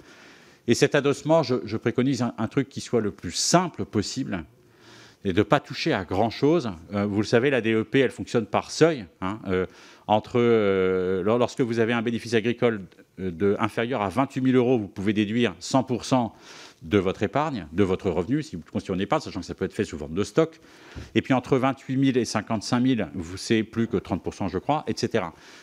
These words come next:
Ben, pour moi, il s'agirait simplement de dire qu'un assuré accède immédiatement, euh, au créneau suivant. C'est-à-dire qu'un non-assuré peut,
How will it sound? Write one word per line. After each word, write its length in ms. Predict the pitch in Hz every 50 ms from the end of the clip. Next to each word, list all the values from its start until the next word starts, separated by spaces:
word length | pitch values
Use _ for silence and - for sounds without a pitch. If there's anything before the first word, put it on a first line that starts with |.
| - _
Ben, 100 | - 107 98
pour 180 | - 117 104
moi, 140 | 117 135 147
il 40 | -
s'agirait 320 | - 117 98 - 104 110
simplement 340 | - - 120 - 131 127 127
de 60 | 113
dire 160 | 107 135 127
qu'un 320 | - - - - 127 135 135
assuré 540 | 135 120 - - 127 117 104 120 143 165 - -
accède 420 | 113 107 - - - 135 131 123 127 -
immédiatement, 760 | 131 117 123 120 110 113 - - 131 131 135 147 160 - _ _ _ _ _
euh, 260 | - 101 98 98 98 95
au 220 | - 107 101 101
créneau 320 | 98 - - 120 120 135
suivant. 420 | 127 - - 143 127 113 101 - - _ _ _ _ _ _ _
C'est-à-dire 460 | - - - 98 90 104 120 - -
qu'un 520 | - 110 101 - - - _ _ - 127
non-assuré 800 | 123 135 135 131 127 123 - - 131 117 127 123 120 110 92 - - _
peut, 320 | 113 117 113 110 101 -